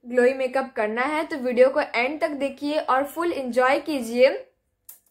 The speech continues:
और हाँ, अगर आप मेरे चैनल पे नए हैं तो प्लीज सब्सक्राइब कर दीजिए और, अ, नोटिफिकेशन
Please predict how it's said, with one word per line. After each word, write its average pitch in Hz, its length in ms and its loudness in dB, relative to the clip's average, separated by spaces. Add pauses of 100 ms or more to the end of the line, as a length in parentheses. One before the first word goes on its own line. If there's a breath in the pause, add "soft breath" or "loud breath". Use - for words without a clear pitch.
(120)
और 277 180 8
हाँ, 262 300 4
अगर 247 220 2
आप 311 160 6
मेरे 277 140 0
चैनल 247 280 -2
पे 254 140 -4
नए 254 280 -4
हैं 330 260 -6 (420 loud breath)
तो 320 60 -12
प्लीज 330 440 0
सब्सक्राइब 269 580 2
कर 285 120 4
दीजिए 254 520 -2 (360 loud breath)
और, 240 320 2
अ, 220 380 4 (260)
नोटिफिकेशन 277 840 -2